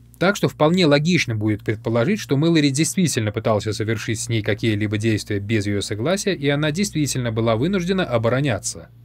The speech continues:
Таким образом, это событие могло послужить для Уорнес триггером, после которого она начала убивать своих клиентов. Сомнение вызывает лишь тот факт, что в будущем Уорнес сама лично заявляла о том, что она раньше якобы врала, и Мэлори не совершал ничего такого, о чем она до этого заявляла.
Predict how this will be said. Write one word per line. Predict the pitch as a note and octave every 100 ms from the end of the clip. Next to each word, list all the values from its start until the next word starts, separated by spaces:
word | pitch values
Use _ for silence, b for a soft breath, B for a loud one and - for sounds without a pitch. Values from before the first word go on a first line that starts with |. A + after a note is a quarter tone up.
| B - - -
Таким | - A#2 D3+
образом, | G#3 A3 B2+ A#2
это | A2+
событие | A2 A#2 F3 G3+ A#2+
могло | G#2+ G#2 D3
послужить | C#3 A#2+ A2 D3
для | A#2+
Уорнес | A2 D3 D3+ C3+
триггером, | - E3 B2+ G#2 F2 -
после | G#2 -
которого | A2 G#2 E3+ G3+ A2+
она | A#2 A2 G#2
начала | F#2+ - G2 G#2+
убивать | D3 C#3+ G#2+ G#2
своих | - G#2+ G2+
клиентов. | - A#2 B2+ G2+ F2 D#2+ - - b -
Сомнение | - D3 G#3+ B3+ D3
вызывает | B2 C#3 C3+ A#2
лишь | B2
тот | - B3 -
факт, | A2+ G2+
что | - A#2+
в |
будущем | E3 A#3+ E3 - A2+
Уорнес | D3+ G3 C#3+
сама | - - D#3+ D#3+
лично | A2+ A#2 - G#2+
заявляла | G#2 A2 A2 G#2+ G#2
о |
том, | A2 A3
что | - A#2+
она | B2 G#3
раньше | G#3+ C3+ G#2+
якобы | A#2 C#3+ C3+ B2+
врала, | A#2+ C#3 F#3 D#3
и | G#2 G#2+
Мэлори | E3+ A3 A#2+ G#2+
не | C#3+
совершал | - F3 E3+ - F#3+
ничего | B2+ G#2+ A#2 G#2+
такого, | A2 G#2+ G#3+ A3+ A2+ G2+
о | G#2
чем | - B2 F#3
она | E3+
до | G#2+
этого | G#2+ A2 A2+
заявляла. | A#2 C3 F#3 C3+ F2